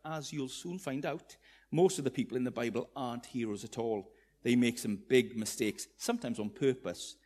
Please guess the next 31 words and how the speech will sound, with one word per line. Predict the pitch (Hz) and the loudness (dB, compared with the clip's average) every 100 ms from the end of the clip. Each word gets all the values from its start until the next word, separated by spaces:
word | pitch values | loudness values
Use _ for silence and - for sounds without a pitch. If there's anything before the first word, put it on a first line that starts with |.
| _ _ | _ _
They | - | -4
get | 107 98 | -2 -2
afraid | - 147 131 139 135 | -4 0 2 4 2
and | 98 98 | -2 -2
run | 139 | 0
away, | 151 123 113 117 113 _ _ - | 2 0 0 -2 -4 _ _ -6
and | 110 | -6
at | - | -6
times | - 175 101 95 101 - | -6 -2 -2 -2 -6 -4
they're | 95 98 - - | -4 -4 -8 -6
downright | 127 113 107 98 92 98 | -4 -4 -4 -4 -6 -10
mean. | 87 80 80 _ _ _ _ _ _ _ - - - | -10 -10 -14 _ _ _ _ _ _ _ -20 -18 0
No, | 202 208 208 - | 4 4 2 -2
the | |
Bible | 208 214 220 | 2 2 0
isn't | 208 214 | 0 0
a | |
book | 165 - | 0 -2
of | 123 | -2
rules | 135 139 139 | 0 0 0
or | - 208 | 2 4
a | 175 | 4
book | 135 123 | 2 -4
of | - | -2
heroes. | 117 110 117 120 - - _ _ | -2 0 -2 -4 -12 -20 _ _
The | 135 | -2
Bible | 123 196 254 208 165 | 0 -2 -2 0 0
is | 151 135 | 0 -2
most | 143 254 320 311 | 0 -2 -2 -4
of | 156 | -2
all | 107 110 113 - | 0 0 -2 -4